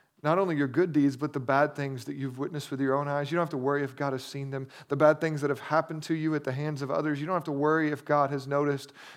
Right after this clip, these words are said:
God will hand out justice, and God will wipe out every hint of sin.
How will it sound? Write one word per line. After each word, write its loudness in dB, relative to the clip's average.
God 4
will 2
hand -2
out 0
justice, -2
and -2
God 6
will 4
wipe 4
out 6
every 4
hint -2
of -4
sin. -4